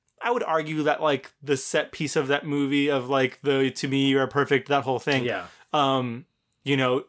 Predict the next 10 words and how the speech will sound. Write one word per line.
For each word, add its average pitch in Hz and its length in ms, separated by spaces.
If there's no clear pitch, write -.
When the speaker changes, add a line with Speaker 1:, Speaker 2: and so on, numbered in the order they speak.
Speaker 1:
and 160 180
her 139 280
just 147 180
kind 151 140
of, 147 60
like, 135 120
reacting 131 720
to 127 260
it, 127 240
like, 143 300